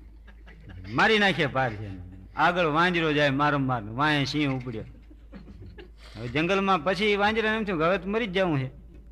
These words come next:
એટલે કાંઈ ન હુજ્યું, પણ ઓલું છાપું એક પડેલું આ સિંહ જોવા જાય ને જંગલમાં, ઈવડાઈનું કોકનું પડ્યું રહેલું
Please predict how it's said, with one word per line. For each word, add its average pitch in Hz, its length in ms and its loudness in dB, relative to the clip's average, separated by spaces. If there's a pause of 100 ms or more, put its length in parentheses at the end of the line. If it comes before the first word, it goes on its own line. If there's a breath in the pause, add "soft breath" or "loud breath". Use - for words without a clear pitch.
(360)
એટલે 175 220 -2
કાંઈ 190 280 2
ન 220 80 0
હુજ્યું, 214 400 0
પણ 214 120 0
ઓલું 196 220 0
છાપું 185 480 0
એક 190 200 0
પડેલું 180 360 0
આ 151 40 4
સિંહ 170 320 0
જોવા 170 200 4
જાય 180 200 2
ને 220 60 -2
જંગલમાં, 165 440 2
ઈવડાઈનું 160 440 0
કોકનું 147 360 -2
પડ્યું 156 220 0
રહેલું 113 240 -8